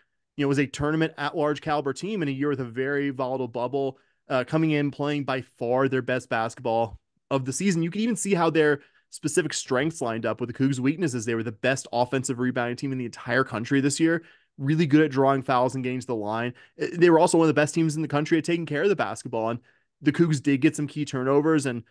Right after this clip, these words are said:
I, I think certainly, <laughs> as we've said many times, the Aggies were helped by an active whistle on a lot of their possessions. But the only opponents this year, I looked at the game by game, who had a lower turnover percentage against the Cougars, uh, were the away game at Cincinnati and the, uh, the one game you played against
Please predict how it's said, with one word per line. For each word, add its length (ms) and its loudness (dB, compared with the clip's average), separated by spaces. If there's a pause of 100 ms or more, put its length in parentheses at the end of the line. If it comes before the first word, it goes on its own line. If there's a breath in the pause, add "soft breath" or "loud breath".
(360)
I, 240 -2
I 20 0
think 160 0
certainly, 440 2
<laughs> 40 -2
as 160 -2
we've 140 -4
said 220 -2
many 200 -4
times, 320 -2
the 80 0
Aggies 280 0
were 120 -6
helped 280 -4
by 120 0
an 60 -6
active 380 -6
whistle 500 0 (440 soft breath)
on 140 0
a 20 -2
lot 200 2
of 60 0
their 100 0
possessions. 520 -2
But 240 0 (500)
the 200 -2
only 220 4
opponents 360 0
this 160 -4
year, 100 0
I 60 0
looked 140 -2
at 120 -2
the 240 -2
game 220 -4
by 100 -6
game, 240 -6
who 140 2
had 160 -2
a 80 0
lower 400 0
turnover 340 -4
percentage 320 -8
against 200 -8
the 80 -8
Cougars, 500 4 (380 soft breath)
uh, 160 4
were 160 6
the 80 4
away 320 0
game 500 -4
at 220 -8
Cincinnati 600 0
and 220 -4
the, 200 0
uh, 320 -2
the 100 -2
one 200 -4
game 180 -4
you 80 -8
played 200 -2
against 440 -4